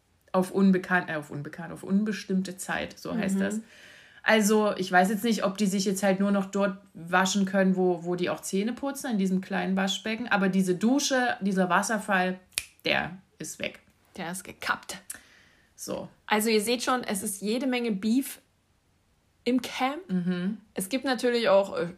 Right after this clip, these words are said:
Speaker 2: Schönes anzusehen, zum Beispiel, äh, Dschungelprüfungen. <laughs>
Speaker 1: Ja.
Speaker 2: Da waren jetzt schon einige Essensprüfungen dabei,
Speaker 1: Ganz schön
Speaker 2: tatsächlich.
Speaker 1: viele, oder?
Speaker 2: Ja, waren schon viele. Und, ähm,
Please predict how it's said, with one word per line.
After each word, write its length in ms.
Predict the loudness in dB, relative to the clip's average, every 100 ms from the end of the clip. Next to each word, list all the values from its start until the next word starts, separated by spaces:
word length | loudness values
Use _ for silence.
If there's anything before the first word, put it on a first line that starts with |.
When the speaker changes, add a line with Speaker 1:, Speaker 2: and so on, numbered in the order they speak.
| _
Speaker 2:
Schönes 500 | -4 4 6 6 4
anzusehen, 600 | 4 4 2 -4 -4 -4
zum 180 | -4 2
Beispiel, 720 | 4 4 0 -2 0 0 -2 0
äh, 1300 | 2 4 2 -2 _ _ _ _ _ _ _ _ -8
Dschungelprüfungen. 640 | -4 -2 0 0 0 -2 -4
<laughs> 60 | -10 -10 -8 -6 -8 -10 -14 -6
Speaker 1:
Ja. 420 | 2 6 6 2 -4 -16 _ -20 -20 -20 -20 _ _
Speaker 2:
Da 140 | 4 6
waren 160 | 6
jetzt 160 | 2 -2
schon 100 | 2
einige 420 | 2 2 0 0
Essensprüfungen 680 | 0 0 -4 -4 -4 -2 -2
dabei, 340 | -2 2 2 2
Speaker 1:
Ganz 240 | 2 2
schön 100 | 2 0
Speaker 2:
tatsächlich. 200 | -2 -2
Speaker 1:
viele, 280 | -4 -2
oder? 420 | -4 -4 -4 -6 -2
Speaker 2:
Ja, 400 | 2 2 2 -4 _ _ _
waren 180 | -2 0
schon 200 | -2 -6
viele. 340 | -8 -10 -10 -12 -20 -20 -20 -20 -20 _ -6
Und, 280 | -2 0 4
ähm, 440 | 4 4 2 0